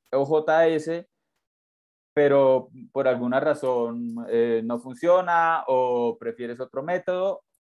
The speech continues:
puedes hacerlo, eh, trabajando directamente con los X M L,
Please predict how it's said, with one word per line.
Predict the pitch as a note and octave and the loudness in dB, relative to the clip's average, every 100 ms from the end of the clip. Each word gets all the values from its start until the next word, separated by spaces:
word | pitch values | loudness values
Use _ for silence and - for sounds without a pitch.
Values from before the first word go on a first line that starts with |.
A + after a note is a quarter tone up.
| _ | _
puedes | C#3 C3+ C3+ C3+ - _ _ _ | 0 0 0 -6 -18 _ _ _
hacerlo, | C3+ B2+ C#3+ C#3 C3 D3+ - _ _ _ _ | -6 -2 0 0 -2 -6 -8 _ _ _ _
eh, | B2+ B2+ A#2+ | -4 -4 -4
trabajando | B2 A#2 A#2 B2+ B2+ | -2 0 0 -4 -4
directamente | A#2 A2+ D#3 E3 F3 | -4 -4 -6 -6 -8
con | F3 | -8
los | E3+ | -6
X | F3 F3 E3+ | -8 -8 -10
M | F3+ F3+ E3+ | -8 -6 -4
L, | D3+ F3+ | -4 -6